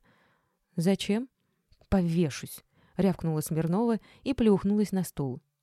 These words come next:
«Мыло у тебя есть, я знаю. Осталось только верёвку найти». В принципе, начало было интригующее, но сегодня меня это не проняло.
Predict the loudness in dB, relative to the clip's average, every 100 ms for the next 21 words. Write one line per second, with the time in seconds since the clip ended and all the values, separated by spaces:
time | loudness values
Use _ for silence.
0 | _ _ _ -2 2 4 4 2 2 2
1 | 0 0 -4 -2 -2 -2 -8 _ _ -4
2 | 0 2 0 0 -2 0 2 4 4 0
3 | -4 -2 -4 -6 -12 -12 _ _ _ _
4 | _ _ _ _ _ _ _ -2 -2 -2
5 | -4 -2 -2 -2 -2 0 0 0 0 -2
6 | 0 -2 -4 -6 -4 -4 -8 -20 -6 -2
7 | 0 0 2 2 2 2 -2 -4 -6 -2
8 | 0 2 0 0 0 0 2 2 0